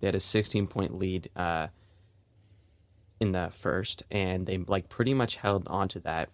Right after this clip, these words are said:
until the late third quarter, where the Kings just miraculously came back from a nineteen point deficit.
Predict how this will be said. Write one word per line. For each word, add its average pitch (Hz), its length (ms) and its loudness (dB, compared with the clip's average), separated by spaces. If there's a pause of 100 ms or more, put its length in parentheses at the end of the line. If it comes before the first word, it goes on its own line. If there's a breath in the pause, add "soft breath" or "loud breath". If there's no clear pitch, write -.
until 92 400 -2
the 92 160 -4
late 92 460 0
third 95 260 -2
quarter, 95 480 0 (760)
where 104 180 6
the 95 80 2
Kings 95 320 -4
just 104 180 -2
miraculously 90 920 -4 (560 soft breath)
came 95 200 0
back 92 240 -2
from 95 160 -6
a 90 60 -4
nineteen 87 400 -6
point 85 240 -10
deficit. - 500 -4